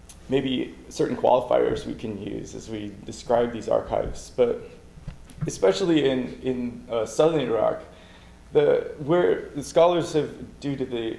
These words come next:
Gulf War and whatnot, been many, many steps behind the looters. We, we can't get ahead of it. The, it's, it's gone further than,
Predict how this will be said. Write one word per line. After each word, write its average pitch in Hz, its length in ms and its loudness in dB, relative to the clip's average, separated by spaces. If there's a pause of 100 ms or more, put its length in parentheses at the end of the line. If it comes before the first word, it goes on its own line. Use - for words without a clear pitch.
Gulf 120 220 0
War 120 220 2
and 117 100 -2
whatnot, 117 400 -6
been 135 260 -2 (580)
many, 196 200 0
many 160 220 2
steps - 360 0
behind - 800 -6 (140)
the - 60 -8
looters. - 680 -12
We, 127 200 -6
we 127 100 -6
can't 160 400 0
get 135 140 0
ahead 113 260 -2
of 104 140 -4
it. - 280 -6 (140)
The, 62 120 4
it's, - 560 -6
it's - 220 -16
gone 123 320 -2 (200)
further 147 340 6
than, 123 400 -2